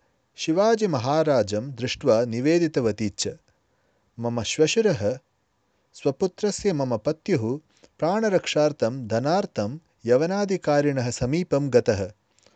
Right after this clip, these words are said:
अतः भवन्तः झटिति इतः गच्छन्तु" इति। ततः सा स्वगृहं गतवती। यदा केशवशास्त्री सेवकैः सह देवालयं प्राप्तवान्,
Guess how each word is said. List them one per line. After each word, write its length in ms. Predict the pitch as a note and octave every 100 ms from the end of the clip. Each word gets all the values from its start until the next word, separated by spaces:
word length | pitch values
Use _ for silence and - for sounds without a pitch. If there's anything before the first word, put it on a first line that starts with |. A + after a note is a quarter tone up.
| _ _ -
अतः 420 | C#3+ F#3 C3+ B2
भवन्तः 680 | A2+ G#2+ C#3+ G3 - D3 A#2+
झटिति 640 | A#2 B2+ G#3 - C3 E3 _ _
इतः 320 | C3 E3 D#3 E3
गच्छन्तु" 600 | C3+ - F#3 E3 G#2 G2+
इति। 300 | G2 G2 - _ _ _ _ _ _ _ _ _ -
ततः 500 | C#3 F3+ F#3+ A2 C#3 -
सा 360 | - C#3 D3 D#3+
स्वगृहं 680 | - E3+ F3+ E3+ G#2 C3 D#3+
गतवती। 580 | D#3+ D#3+ C3 G2+ G2 - _ _ _ _ _ _ _ _ _ _ _
यदा 260 | A#2 A2 A#2+
केशवशास्त्री 1120 | - E3+ G3 G#3+ G3+ - B2+ A2 G2+ G#2 F3 - -
सेवकैः 840 | - C#3 F#3 F3+ E3+ D#3+ D3+ G#3+
सह 420 | - - A#2+ G2 - _
देवालयं 600 | A2+ C3+ D3 D#3 D#3+ E3
प्राप्तवान्, 680 | - A#2+ B2 B2+ G#2+ G2+